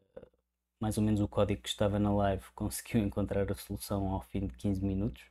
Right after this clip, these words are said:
Eh, depois de reescrever um pouco e de melhorar essa primeira parte, consegui ao fim de, acho que era sete segundos. E agora com a forma como está, eh, final, ela, ela já calcula, penso que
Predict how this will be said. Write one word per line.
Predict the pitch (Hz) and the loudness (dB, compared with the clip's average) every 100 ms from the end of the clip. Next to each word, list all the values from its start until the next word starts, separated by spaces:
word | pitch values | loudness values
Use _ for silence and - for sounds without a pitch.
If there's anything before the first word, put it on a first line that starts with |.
| _ _ _ _ _ - - - - _ - | _ _ _ _ _ -20 -20 -20 -20 _ -8
Eh, | 98 95 95 95 98 - | -4 -2 -2 -2 -6 -12
depois | _ 110 104 | _ 4 4
de | - | -2
reescrever | - - 113 98 104 | -8 0 0 2 2
um | 98 | 2
pouco | 98 107 95 104 | 0 2 2 2
e | |
de | 98 | 0
melhorar | 101 101 101 95 95 - _ _ | 2 2 4 2 0 -6 _ _
essa | - - 104 | -8 -4 -4
primeira | - 101 101 98 | -2 0 2 2
parte, | - 98 95 - | 4 4 2 0
consegui | 101 - - 98 | -6 -4 0 2
ao | 95 | 2
fim | - 101 98 | 0 -2 0
de, | 98 95 95 | 0 0 -2
acho | 101 - | -4 -6
que | - | -2
era | 95 | -2
sete | - 104 101 - | 0 0 2 0
segundos. | - 107 113 - _ - - _ | 0 0 -2 -4 _ -20 -20 _
E | 123 | 0
agora | 113 113 | 4 4
com | 110 107 104 101 | 4 2 2 2
a | |
forma | - 107 101 98 | 2 2 2 0
como | 104 | -4
está, | 98 - 98 98 95 110 - _ _ - _ - | -4 2 4 4 2 -2 -14 _ _ -20 _ -10
eh, | 107 101 | -8 -8
final, | - - 101 98 101 - _ _ _ | -8 0 4 4 2 -4 _ _ _
ela, | - 95 95 95 92 95 | -6 -2 0 0 0 -2
ela | 95 95 | 0 0
já | 95 | 0
calcula, | 87 95 92 - 98 95 92 90 92 - - | 0 0 0 -2 0 2 2 0 -4 -8 -8
penso | 98 90 - - | -4 -4 -6 -8
que | 92 95 - | -6 -4 -6